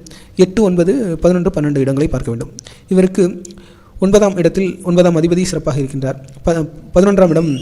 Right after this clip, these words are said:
சனி ஆட்சியாகவே இருக்கின்றார். பன்னெண்டாம் அதிபதியும் லக்னம். அதன் அடிப்படையில் வேற்று மாநிலங்கள் சார்ந்து எல்லாம்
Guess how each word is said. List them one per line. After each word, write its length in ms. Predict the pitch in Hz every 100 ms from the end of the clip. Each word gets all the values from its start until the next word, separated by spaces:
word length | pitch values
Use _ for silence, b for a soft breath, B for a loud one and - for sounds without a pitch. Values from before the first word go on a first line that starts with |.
| - - - -
சனி 240 | - 185
ஆட்சியாகவே 460 | 165 165 170 143 156
இருக்கின்றார். 320 | 135 123 -
பன்னெண்டாம் 320 | 160 185 185
அதிபதியும் 320 | 160 160 175 143
லக்னம். 240 | 135 131 - - - -
அதன் 220 | 151 165
அடிப்படையில் 340 | 165 208 180 156
வேற்று 240 | 196 208
மாநிலங்கள் 460 | 185 233 220 160 143
சார்ந்து 220 | 151 147
எல்லாம் 220 | 147 190